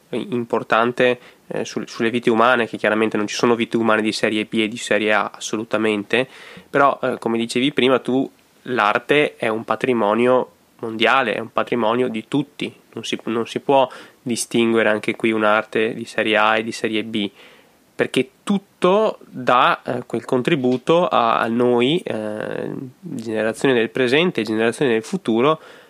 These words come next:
per, eh, appunto, eh, costruire la nostra cultura, costruire anche una nostra identità. Eliminare, eh, ciò su cui ci fondiamo significa toglierci un'identità, che forse è proprio quello che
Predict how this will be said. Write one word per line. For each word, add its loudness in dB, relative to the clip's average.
per, 2
eh, -2
appunto, 0
eh, -4
costruire 0
la 2
nostra 0
cultura, 0
costruire 0
anche 0
una 2
nostra 0
identità. -2
Eliminare, 0
eh, -8
ciò 0
su -4
cui -2
ci -6
fondiamo 2
significa -2
toglierci 2
un'identità, 0
che -10
forse 0
è -2
proprio -2
quello 2
che -2